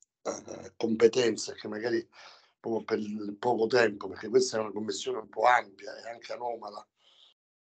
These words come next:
che c'ha, eh, il commercio, c'ha lo sport, c'ha il turismo, c'ha i grandi eventi, c'ha tutta la parte relativa al rapporto anche con una serie di,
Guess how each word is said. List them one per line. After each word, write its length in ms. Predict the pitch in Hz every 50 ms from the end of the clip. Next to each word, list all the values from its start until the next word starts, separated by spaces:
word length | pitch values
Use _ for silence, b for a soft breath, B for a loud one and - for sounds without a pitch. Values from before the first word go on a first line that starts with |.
| _ _
che 160 | _ - - 98
c'ha, 400 | - - 123 117 113 104 110 -
eh, 680 | - - 107 104 - 110 98 95 98 98 95 92 - - -
il 140 | - 95 -
commercio, 840 | - - 117 120 127 139 147 147 135 127 127 - - - 104 - -
c'ha 160 | - - 98
lo 100 | 95 104
sport, 640 | 98 - _ - 143 147 143 127 123 123 - _ - 101
c'ha 140 | - - 110
il 120 | 104 _
turismo, 540 | _ - 120 139 143 135 113 - _ _ 98
c'ha 160 | - - 113
i 240 | 107 107 107 107 104
grandi 300 | 107 120 117 117 117 113
eventi, 600 | 117 127 143 139 139 135 127 127 _ _ _ _ _ b b b b b b b b b b b _ _ -
c'ha 200 | - - 113 104 _
tutta 340 | - 131 139 139 - - 127
la 120 | 120 113
parte 460 | 104 123 127 127 120 - _ _ - 110
relativa 520 | 110 113 117 110 113 127 127 113 113 110
al 100 | 110 104
rapporto 560 | 101 110 107 _ - 123 117 117 - - 113 117
anche 300 | 117 110 - - 113 101
con 560 | - - 113 110 110 110 107 104 - b b b b b b b b _ _ _ -
una 180 | 110 110 110
serie 380 | 101 95 127 127 127 117 113 104
di, 800 | 101 107 110 110 117 110 - - 101 101 101 101 101 98 95